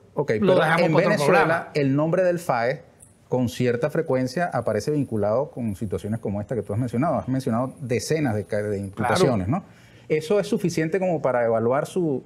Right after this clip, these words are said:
Speaker 1: disolución?
Speaker 2: Yo creo que es el momento de una reestructuración, no solo del faes, sino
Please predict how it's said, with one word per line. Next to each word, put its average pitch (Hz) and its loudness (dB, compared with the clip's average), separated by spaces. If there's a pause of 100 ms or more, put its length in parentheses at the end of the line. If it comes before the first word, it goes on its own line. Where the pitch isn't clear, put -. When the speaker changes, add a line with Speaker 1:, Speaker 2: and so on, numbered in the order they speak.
Speaker 1:
disolución? 131 -2 (1200)
Speaker 2:
Yo 196 4
creo 220 2
que 196 4
es - -8 (120)
el 214 2
momento 175 2
de 165 2
una 165 0
reestructuración, 139 -4 (720)
no 156 -2
solo 185 2
del 135 0
faes, 147 -4
sino 120 -12